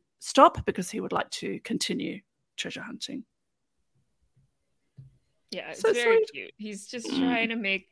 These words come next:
Speaker 2: he's trying to make Steed happy. He's like, "This will make you happy, and, and I like you being happy. So we'll do,"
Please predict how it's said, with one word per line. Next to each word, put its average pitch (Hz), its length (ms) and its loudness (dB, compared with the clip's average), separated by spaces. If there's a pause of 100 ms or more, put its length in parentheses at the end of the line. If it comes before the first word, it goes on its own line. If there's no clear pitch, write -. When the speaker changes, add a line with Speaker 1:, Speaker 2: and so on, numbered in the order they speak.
Speaker 2:
he's - 240 -12
trying 285 220 -6
to 277 60 -6
make 262 300 -6 (300)
Steed 240 460 -8
happy. 202 800 -6
He's - 160 -18
like, 226 260 -6 (400)
"This 285 180 -2
will 311 120 0
make 294 260 0
you 302 100 2
happy, 247 580 -2
and, 180 400 -8
and 170 240 -8
I 247 580 6
like 220 340 2
you 269 540 0 (140)
being 233 220 0
happy. 190 640 -4
So 165 600 -2
we'll 170 180 -6
do," 233 280 -2